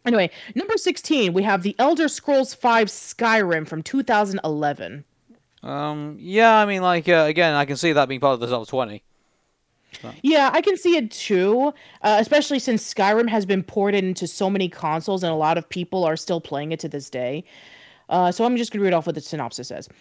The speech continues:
Speaker 1: "Dragons! Skyrim captures both hardcore and casuals with its streamlined role-playing design. Its snowy mountains, peaks are an incredible discovery space with hundreds of hours of quests and secrets.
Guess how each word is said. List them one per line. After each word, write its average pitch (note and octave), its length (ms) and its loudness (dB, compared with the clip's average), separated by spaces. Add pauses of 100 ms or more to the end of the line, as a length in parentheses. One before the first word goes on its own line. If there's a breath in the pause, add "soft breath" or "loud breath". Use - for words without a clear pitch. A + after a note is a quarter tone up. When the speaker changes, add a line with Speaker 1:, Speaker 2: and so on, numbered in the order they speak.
(140)
Speaker 1:
"Dragons! G3+ 800 -2 (180 loud breath)
Skyrim E4 560 2
captures G3+ 500 0
both G3+ 260 0
hardcore B3 760 2
and G#3 200 0
casuals G#3 500 0
with F#3 100 -2
its F3 120 -4
streamlined B3 640 -2
role-playing A3+ 500 0
design. D#3+ 500 -2 (360 loud breath)
Its A#3 100 -8
snowy G4+ 220 0
mountains, C#4 440 0
peaks B3+ 300 -4
are A3+ 80 2
an G#3 80 0
incredible B3 380 0
discovery A3 600 -2
space G#3 440 -2
with G#3 160 -6
hundreds D4+ 480 0
of F3 100 0
hours F3+ 340 2
of D3+ 120 -8
quests G#3 280 -2
and D3+ 120 -10
secrets. D4+ 400 -4